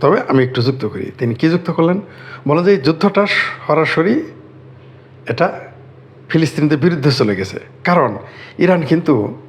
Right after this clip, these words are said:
সাতই অক্টোবরের হামাস বা ইসরায়েল যুদ্ধের সাথে সম্পৃক্ত হয় নাই। যদিও হামাস ই-, ইরানের তৈরি, সে কিন্তু হামাসকে রক্ষা করতে বা ফিলিস্তিনিকে রক্ষা করতে এই মিসাইল হামলা চালায়নি। ইরান হামলা চালিয়েছে,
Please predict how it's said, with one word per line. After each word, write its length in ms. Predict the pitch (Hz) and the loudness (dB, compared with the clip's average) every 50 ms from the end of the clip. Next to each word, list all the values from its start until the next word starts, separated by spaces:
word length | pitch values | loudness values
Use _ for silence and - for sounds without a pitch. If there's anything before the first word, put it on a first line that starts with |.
| - - - - - - | -20 -20 -20 -20 -16 -10
সাতই 380 | - - - 151 143 - 190 190 | -8 -4 -2 -2 0 2 2 2
অক্টোবরের 560 | 185 190 - 175 156 147 147 131 123 117 123 - - - | 2 2 2 2 4 4 4 4 2 2 0 -2 -8 -14
হামাস 540 | - - - 139 139 160 165 165 - - - - - - - - - | -14 -6 -4 0 2 2 0 0 -2 -8 -16 -18 -20 -20 -16 -12 -4
বা 320 | 104 120 123 120 120 120 - | 0 0 2 2 0 0 0
ইসরায়েল 480 | - 147 139 135 147 143 143 139 147 147 - - - - - - 131 | 0 0 0 2 4 4 4 2 2 -4 -8 -12 -18 -20 -14 -10 -4
যুদ্ধের 320 | 117 127 139 135 - - 131 | -2 -2 -2 0 -2 -2 -2
সাথে 240 | - - 135 123 | -2 -2 -4 -4
সম্পৃক্ত 460 | 127 - 165 165 143 123 135 120 - 117 | -2 -2 -2 0 0 -2 -2 -2 -4 -4
হয় 120 | 104 107 | -4 -4
নাই। 140 | 98 92 90 | -4 -6 -4
যদিও 300 | 98 123 139 139 165 151 | -4 -4 -2 0 0 0
হামাস 420 | 127 123 135 156 180 - - - - - - - - - - - - - - - - - - - - - - - - - - - - - - | 0 0 0 -2 -2 -4 -8 -14 -20 -20 -20 -20 -20 -20 -20 -20 -20 -20 -20 -20 -20 -20 -20 -20 -20 -20 -20 -20 -20 -20 -20 -20 -8 -4 -4
ই-, 100 | 160 160 - - | -4 -4 -4 -2
ইরানের 320 | - 170 160 160 143 131 120 127 | 0 2 2 4 4 2 0 2
তৈরি, 300 | - 131 117 107 - - - - - - - - - - | 0 0 0 -2 -4 -10 -16 -20 -20 -20 -20 -20 -16 -8
সে 200 | - - - 160 | -4 -2 -2 0
কিন্তু 480 | - 190 196 180 190 147 120 120 127 - - - - - | 2 0 2 2 2 2 2 0 -2 -6 -14 -20 -16 -8
হামাসকে 440 | - - - 139 170 190 - - 190 | -6 -2 0 0 0 0 0 0 0
রক্ষা 260 | 170 165 165 - 156 | 0 0 0 0 0
করতে 340 | 135 135 127 127 139 120 120 - - - - - | 2 2 0 0 -2 -2 -2 -4 -8 -14 -12 -8
বা 100 | - 107 | -8 -4
ফিলিস্তিনিকে 600 | - - 180 214 202 - - 190 196 190 190 180 | -2 2 2 2 2 2 2 2 2 2 2 2
রক্ষা 220 | 160 160 - 160 | 0 0 0 0
করতে 260 | 139 135 127 123 151 - - | 0 0 0 0 -2 0 2
এই 100 | 151 139 | 2 2
মিসাইল 320 | 131 135 127 120 113 107 | 2 2 2 2 2 0
হামলা 220 | 107 107 104 104 98 | 0 -2 -2 -4 -4
চালায়নি। 380 | - - - - 101 92 90 - - - - - - - - - - - - | -4 -4 -4 -4 -6 -6 -10 -14 -16 -18 -20 -20 -18 -18 -18 -20 -20 -8 -4
ইরান 240 | - 139 147 135 123 | 0 0 0 0 0
হামলা 260 | 110 117 120 151 175 | 0 2 2 4 2
চালিয়েছে, 560 | 170 - 156 135 120 107 - - 117 113 226 | 2 2 2 2 2 2 0 -2 -4 -6 -6